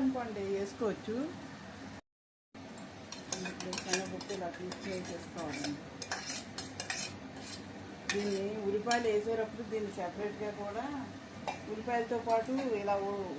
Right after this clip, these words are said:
వండుకోవచ్చండి. అది కూడా కాకపోతే ఇలా అనుకోండి తొందరగా అయిపోద్ది బీరకాయ శనగపప్పు కూర. ముందు ఉడికింది అనుకోండి కలిపేసుకోవచ్చు. మళ్ళీ దాన్ని ఉడకబెట్టి అవన్నీ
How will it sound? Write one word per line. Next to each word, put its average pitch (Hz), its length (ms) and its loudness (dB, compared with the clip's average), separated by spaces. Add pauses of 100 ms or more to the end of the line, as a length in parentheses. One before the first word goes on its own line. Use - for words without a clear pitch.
వండుకోవచ్చండి. 208 680 4 (140)
అది 180 180 0 (100)
కూడా 170 200 4 (200)
కాకపోతే 214 340 0
ఇలా 208 160 2
అనుకోండి 202 360 0 (120)
తొందరగా 214 380 2
అయిపోద్ది 175 380 2
బీరకాయ 180 420 0
శనగపప్పు 175 480 -6
కూర. 156 180 -2 (1300)
ముందు 214 220 2
ఉడికింది 233 360 0
అనుకోండి 202 340 0
కలిపేసుకోవచ్చు. 233 720 2 (180)
మళ్ళీ 196 240 6 (180)
దాన్ని 208 240 6 (100)
ఉడకబెట్టి 202 600 4
అవన్నీ 196 260 4